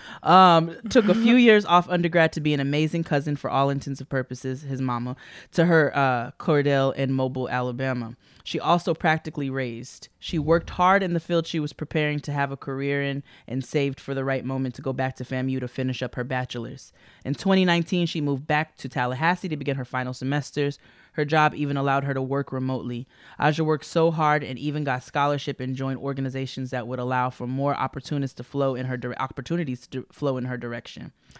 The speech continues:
Speaker 1: Everyone doesn't do things on the same timeline as everyone else, and that is perfectly fine. Say it again. She
Speaker 2: Good.
Speaker 1: remained diligent and prepared for everything. I'm proud of her for making her plan and executing it flawlessly and giving God all the glory.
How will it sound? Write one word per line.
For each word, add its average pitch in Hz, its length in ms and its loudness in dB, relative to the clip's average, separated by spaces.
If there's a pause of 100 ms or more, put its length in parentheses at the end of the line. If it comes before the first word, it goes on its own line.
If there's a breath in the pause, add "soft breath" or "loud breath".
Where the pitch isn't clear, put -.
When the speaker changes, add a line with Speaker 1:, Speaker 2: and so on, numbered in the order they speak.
(280 soft breath)
Speaker 1:
Everyone 175 460 4
doesn't 156 260 4
do 151 140 2
things 147 300 -2
on 139 120 -4
the 135 80 -4
same 139 240 -4
timeline 139 440 0
as 127 100 -6
everyone 127 420 -4
else, 135 180 -2
and 131 220 -4
that 151 180 4
is 131 120 -2
perfectly 202 560 6
fine. 175 440 6
Say 202 260 4
it 185 60 4
again. 151 380 2 (480 soft breath)
She 214 140 0
Speaker 2:
Good. 196 60 8
Speaker 1:
remained 180 340 6
diligent 185 460 4
and 147 80 -4
prepared 160 400 0
for - 160 -10
everything. 156 560 -2
I'm 139 160 -6
proud 147 280 0
of 143 100 -4
her 143 120 -2
for 143 100 -10
making 135 300 -6
her 131 100 -6
plan 135 360 -6
and 120 100 -10
executing 139 560 -8
it 123 100 -10
flawlessly 135 640 -6
and 123 100 -8
giving 131 240 -6
God 127 280 -4
all 131 200 -4
the 123 120 -8
glory. 120 480 -10